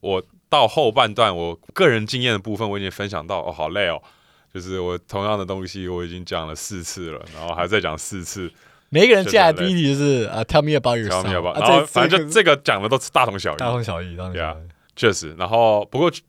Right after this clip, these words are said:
Speaker 1: 有一些，比如说我知道他是不同部门的人，
Speaker 2: 嗯。
Speaker 1: 我讲的就会比较不一样。
Speaker 2: 调整一下。
Speaker 1: 我就说，“哦，我过去跟不同部门的人合作的情况怎么样啊什么的。”
Speaker 2: 对啊。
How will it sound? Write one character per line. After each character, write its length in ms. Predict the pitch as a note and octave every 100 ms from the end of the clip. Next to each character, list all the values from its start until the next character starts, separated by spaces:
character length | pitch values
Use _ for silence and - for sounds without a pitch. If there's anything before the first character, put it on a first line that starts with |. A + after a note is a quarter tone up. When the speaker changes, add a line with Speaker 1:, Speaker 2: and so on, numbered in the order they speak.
| _
Speaker 1:
有 240 | A#2+ G#2 C3
一 80 |
些， 420 | D#3+ D#3+ E3 E3+ F#3 _ _
比 100 | A#2+
如 60 |
说 100 | A2+
我 100 | D3+
知 120 | G2+ A#2+
道 80 |
他 80 | A#2+
是 80 | A#2+
不 120 | -
同 160 | A#2+ F2+
部 140 | A2+
门 180 | E2 C#2+
的 80 | D2
人， 180 | D2 C#2+
Speaker 2:
嗯。 360 | G2 F#2 E2+ F#2 -
Speaker 1:
我 180 | G#2
讲 240 | G#2+ A#2 F2
的 340 | F2 E2+ D#2+ - _
就 100 | G#2+
会 320 | G2 G2+ F2+
比 100 | E2+
较 120 | F2+ F#2+
不 160 | G#2
一 80 | D#2+
样。 120 | E2 D2
Speaker 2:
调 180 | F2
整 0 |
一 40 | E2+
下。 40 |
Speaker 1:
我 40 | G2+
就 80 | A2+
说 120 | D#3
，“哦， 80 | D3+
我 60 | G2+
过 180 | D#3 C#3
去 140 | B2+
跟 160 | C3 B2
不 100 | B2+
同 160 | F#2+
部 100 | A#2
门 160 | G2+ F2
的 80 | E2
人 140 | D#2+
合 160 | F2+ F2
作 180 | A2+
的 120 | F2+ E2
情 260 | - F2
况 180 | G#2 F#2+
怎 140 | -
么 80 | C#2+ D2
样 200 | F2 D2+
啊 80 |
什 140 | - -
么 160 | G2+
的。” 80 | G2
Speaker 2:
对 80 | G2
啊。 240 | F#2 F#2+